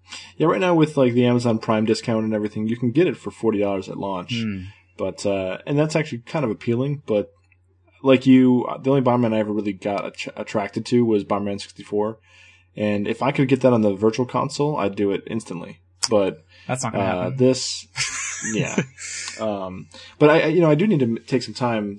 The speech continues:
Speaker 1: and, and just try to find a, a cart. You know, I mean, they gotta exist out there, you know, at, at retro game sh-, uh, shops. So I, I'd rather spend twenty bucks on that than forty on this right now, just because, um, yeah, the old school just never really got me.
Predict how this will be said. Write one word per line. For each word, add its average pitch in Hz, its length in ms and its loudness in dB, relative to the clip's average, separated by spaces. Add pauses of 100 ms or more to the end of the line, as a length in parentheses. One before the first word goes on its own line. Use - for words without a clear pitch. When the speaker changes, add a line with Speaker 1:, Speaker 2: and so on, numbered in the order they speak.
(100)
Speaker 1:
and, 104 280 -8
and 104 160 -10
just 113 180 -8
try 127 120 0
to 92 60 -2
find 98 280 -6
a, 87 240 -4
a - 20 -6
cart. - 380 -8 (160)
You 98 100 -8
know, 90 120 -6
I 95 160 -4
mean, 107 120 0
they 110 80 2
gotta 120 200 4
exist 95 300 -4
out 92 180 -6
there, 98 260 -4 (340)
you 113 120 -8
know, 98 80 -4
at, - 140 -6
at 98 180 -6 (220)
retro 107 280 -2
game 95 220 -6
sh-, - 120 -12
uh, 98 300 -8
shops. 95 420 -2
So 98 260 -2 (560)
I, 131 220 6
I'd 135 80 8
rather 139 240 8
spend 120 480 2
twenty 123 280 2
bucks 95 280 -4
on 98 140 -4
that 98 240 -4
than 92 120 -8
forty 101 300 -2
on 92 140 -6
this 92 180 -8
right - 160 -10
now, 95 280 -14 (380)
just - 200 -8
because, 98 420 0
um, 92 420 -4 (200)
yeah, 113 140 6
the 110 60 8
old 117 160 6
school 113 240 2
just 101 200 -6
never 101 160 -2
really 95 220 -2
got 90 220 -8
me. 95 160 -14